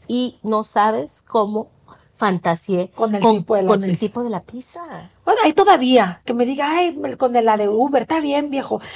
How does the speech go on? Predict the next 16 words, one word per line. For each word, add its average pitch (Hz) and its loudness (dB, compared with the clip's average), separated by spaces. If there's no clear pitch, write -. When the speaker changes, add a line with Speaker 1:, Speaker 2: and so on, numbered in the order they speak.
Speaker 2:
pero 240 -2
que 254 2
me 247 0
diga, 226 0
"Se 220 -4
me 214 -2
antojan 220 -2
las 262 4
nalgas 226 2
de 220 0
tu 214 4
amiga", 269 4
o 277 4
sea, 262 6
lo 269 4
mato. 359 6